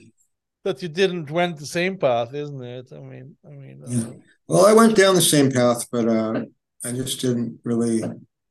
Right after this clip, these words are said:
Speaker 2: get that far into it in my
Speaker 1: Yeah.
Speaker 2: later years. Um, but yeah, it's, it was interesting, to say the least. So then the f-, another life-changing show at Godzilla's was The Damned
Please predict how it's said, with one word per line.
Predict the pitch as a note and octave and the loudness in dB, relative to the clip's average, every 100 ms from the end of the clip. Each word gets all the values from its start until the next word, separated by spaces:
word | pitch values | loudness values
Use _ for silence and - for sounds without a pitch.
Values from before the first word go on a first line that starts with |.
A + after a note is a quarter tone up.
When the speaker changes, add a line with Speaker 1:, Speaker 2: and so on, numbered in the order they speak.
| _ _ _ _ _ | _ _ _ _ _
Speaker 2:
get | A#2 A#2 | -20 -8
that | A#2+ A#2+ | -6 -2
far | A#2+ A#2 A2+ | 0 2 2
into | A#2+ A#2 A2+ | 0 0 -2
it | A#2 - _ _ - | -4 -8 _ _ -10
in | A#2+ | -4
my | A2+ | -2
Speaker 1:
Yeah. | A2+ | 0
Speaker 2:
later | A2+ A#2 A2+ | -2 -2 -2
years. | A2 A#2 A2+ - - _ A2 | -2 -4 -6 -10 -12 _ -10
Um, | G#2+ G#2 G#2 - _ _ _ _ _ _ _ _ _ _ _ _ _ _ _ _ _ A2 | -6 -4 -6 -12 _ _ _ _ _ _ _ _ _ _ _ _ _ _ _ _ _ -20
but | G#2+ A#2 | -16 -2
yeah, | A#2+ A#2 | 0 0
it's, | B2+ - - | -2 -4 -4
it | C3 | -2
was | B2 | 0
interesting, | C3+ C3 B2+ A2+ A2+ | 0 0 -2 2 0
to | A2 - _ _ _ | 0 -14 _ _ _
say | - A#2+ A#2 | -8 0 0
the | A2 | 4
least. | A#2+ A2+ - - - _ _ _ _ _ _ _ | 2 2 -2 -4 -10 _ _ _ _ _ _ _
So | - C3+ B2+ | -4 2 6
then | B2+ B2+ | 6 6
the | B2 | 4
f-, | A#2+ - - - | 2 0 -4 -6
another | C3 C3+ D#3+ D3 | -2 2 2 4
life-changing | C#3 C#3+ C#3+ D3+ C#3+ C3+ C3+ | 2 2 -2 -2 0 0 -2
show | A#2 - C3 C3 | -2 -2 0 -2
at | B2 | -2
Godzilla's | B2 A#2+ G#2+ B2 A#2+ A#2+ A#2 - | -2 -2 -2 -2 0 -2 -4 -6
was | A#2 A2 A2+ - | -6 -6 -6 -8
The | A#2+ | -6
Damned | G#2+ A#2 B2 C3 G#2+ G#2 | -4 -2 -2 -2 -4 -8